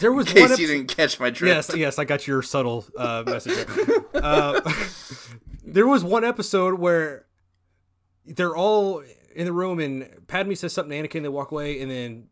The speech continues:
Speaker 1: um, Ahsoka asks a question like, "Why? How does he? Uh, how does she know about that?" or something, to where it was alluded that she's at least trying to f-, connect the dots, but I don't think she knew everything. I think she knew there was something
Speaker 2: I,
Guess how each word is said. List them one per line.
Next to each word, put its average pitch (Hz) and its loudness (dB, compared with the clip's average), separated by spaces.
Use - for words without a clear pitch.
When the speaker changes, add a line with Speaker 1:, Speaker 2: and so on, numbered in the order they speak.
Speaker 1:
um, 117 -6
Ahsoka 175 -2
asks - -6
a 139 -6
question - -10
like, 123 -10
"Why? 135 -14
How 233 0
does 339 -4
he? 226 -10
Uh, 135 -6
how 202 -8
does 254 -8
she 240 -12
know 220 -6
about 185 -6
that?" 170 -12
or 156 -4
something, 175 -2
to 196 0
where 175 6
it 160 2
was 160 -2
alluded 165 0
that 143 -2
she's 262 -2
at 294 -2
least 214 0
trying 190 0
to 160 2
f-, - -4
connect 175 -2
the 120 -4
dots, 156 0
but 151 0
I 175 2
don't 196 0
think 180 -4
she 139 -8
knew 123 -4
everything. 104 -4
I 139 0
think 233 6
she 233 2
knew 208 6
there 175 4
was 135 -2
something 147 6
Speaker 2:
I, - -10